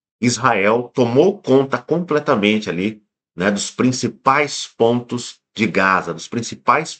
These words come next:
pontos onde eram ali os Q Gs do Hamas.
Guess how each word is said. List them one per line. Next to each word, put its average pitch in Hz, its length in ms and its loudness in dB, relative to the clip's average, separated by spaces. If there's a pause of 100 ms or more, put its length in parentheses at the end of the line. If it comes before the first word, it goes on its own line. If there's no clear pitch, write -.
pontos 151 520 -2 (280)
onde 117 440 4
eram 107 240 6
ali 104 160 2
os 110 160 -4
Q 110 220 0
Gs 101 380 0 (320)
do 110 280 4
Hamas. 98 800 -2